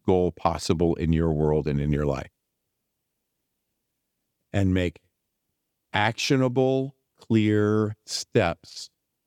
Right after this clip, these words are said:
into the daily duplicatable behaviors that will help you and that will absolutely just naturally allow you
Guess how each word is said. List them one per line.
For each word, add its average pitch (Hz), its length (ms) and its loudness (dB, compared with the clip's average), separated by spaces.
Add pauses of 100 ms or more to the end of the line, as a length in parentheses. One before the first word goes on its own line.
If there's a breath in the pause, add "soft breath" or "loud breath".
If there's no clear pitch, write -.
(640)
into 117 460 2
the 90 120 0
daily 110 720 0 (800)
duplicatable 98 920 2
behaviors 85 600 0 (1040)
that 85 140 0
will 90 220 2
help 92 360 0
you 82 400 0
and 80 180 -2
that 78 160 -4
will 82 220 -2 (100)
absolutely 87 840 0
just - 340 -4 (560)
naturally 107 760 -2
allow 95 440 0
you 76 380 -2